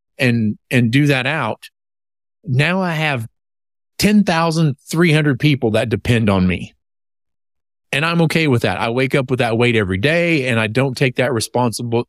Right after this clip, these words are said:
responsibility lightly. So again, I want you to think about who depends on you. And I want you to make a commitment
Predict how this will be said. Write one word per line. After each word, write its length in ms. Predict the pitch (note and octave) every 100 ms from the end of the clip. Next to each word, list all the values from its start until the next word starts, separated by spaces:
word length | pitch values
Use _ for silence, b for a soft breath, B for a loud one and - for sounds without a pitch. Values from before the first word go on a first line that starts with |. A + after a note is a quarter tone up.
| -
responsibility 1000 | C3+ A#2 - C3+ B2+ A#2+ A#2+ B2 A#2+ G#2+
lightly. 600 | G2 G#2 G#2 - C2+ - - _ _ _ -
So 300 | - D3 C#3+
again, 560 | B2+ F3 C3+ F#2+ G2+ - _ _ _ _ _ -
I 60 | C#3
want 240 | D#3+ F#3+
you 60 | A3+
to 80 |
think 220 | C3 D3+ E3+
about 300 | C#3 - -
who 160 | D#3+
depends 400 | C#3+ - C#3 D3
on 200 | C#3 B2
you. 440 | A2 A2+ G#3 C4 _ _ _ _ _ _ _ -
And 160 | C#3 C3+
I 40 |
want 220 | D3 F#3+
you 60 | A3+
to 60 |
make 200 | G3 F#3
a 60 | E3
commitment 580 | - C3 E3 A#2+ A#2